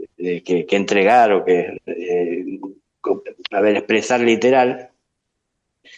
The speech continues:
Él lo encarna, es decir, es lo que hace un maestro, ¿no? Un maestro encarna en sí lo que va siendo la evolución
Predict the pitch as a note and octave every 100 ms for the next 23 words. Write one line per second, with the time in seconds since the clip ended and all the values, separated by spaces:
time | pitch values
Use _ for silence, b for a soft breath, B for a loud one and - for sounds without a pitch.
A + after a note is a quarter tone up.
0 | B _ B2+ C#3 E3+ - B2 B2 A#2 D3
1 | A2 G2+ F#2 - B B B B G#2 A2+
2 | A2+ G2+ - - A2 B2 B2 B2+ - B2+
3 | A#2 A2+ A2+ B2 A#2 - F#2 G2+ A2+ -
4 | B B _ - A2+ B2+ D#3 D3+ D3 B2
5 | C#3 C#3 B2+ B2 A#2+ C#3 D#3 D#3 - A#2
6 | G#2+ G2+ A2+ A#2 - B2 B2 A2+ G#2+ G#2+
7 | G#2+ G#2 C#3+ C#3+ D3+ C#3+